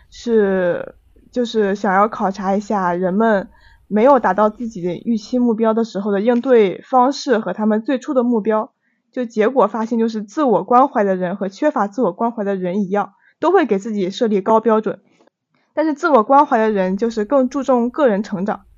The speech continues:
他们会为了实现目标而做出规划，以使得他们的生活更为平衡。也就是说，自我关怀它是不会降低你的生活目标的，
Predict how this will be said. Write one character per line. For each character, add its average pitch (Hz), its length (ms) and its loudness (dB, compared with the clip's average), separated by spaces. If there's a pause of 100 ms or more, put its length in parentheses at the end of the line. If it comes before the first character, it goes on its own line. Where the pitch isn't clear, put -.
(240)
他 - 120 -4
们 285 120 6
会 294 160 0
为 294 160 4
了 220 160 2
实 220 160 -8
现 269 180 -2
目 269 120 0
标 247 220 2
而 202 160 2
做 247 140 -2
出 254 140 -4
规 269 220 2
划， 277 280 -4 (360)
以 220 340 -2
使 254 160 -10
得 202 100 0
他 233 120 -6
们 254 80 0
的 226 80 2
生 269 240 2
活 202 180 0
更 226 180 -2
为 202 140 0
平 202 300 -8
衡。 - 200 -12 (880)
也 269 140 -4
就 359 160 4
是 330 100 2
说， 349 240 0
自 370 220 0
我 254 160 4
关 285 180 2
怀 277 140 0
它 262 120 -2
是 269 160 -2
不 226 140 -6
会 277 140 0
降 277 240 0
低 277 100 -2
你 233 80 0
的 185 80 -4
生 262 220 -2
活 214 120 -4
目 247 160 2
标 220 260 2
的， - 160 -8